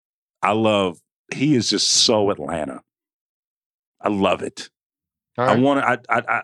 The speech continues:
Speaker 1: I'm gonna go with Anthony Edwards. I think he's gonna be a superstar, and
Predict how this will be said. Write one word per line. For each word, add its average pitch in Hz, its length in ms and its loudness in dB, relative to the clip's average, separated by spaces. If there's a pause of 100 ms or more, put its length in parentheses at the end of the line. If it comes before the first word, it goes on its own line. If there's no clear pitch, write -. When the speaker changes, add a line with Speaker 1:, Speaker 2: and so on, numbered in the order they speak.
(140)
Speaker 1:
I'm 139 80 -4
gonna 156 180 0
go 147 140 0
with 143 140 0
Anthony 120 320 -2
Edwards. 90 360 -4
I 98 60 -2
think 113 200 -2
he's 107 80 -4
gonna 107 140 0
be 98 80 0
a 90 40 0
superstar, 82 640 -2 (760)
and 87 600 0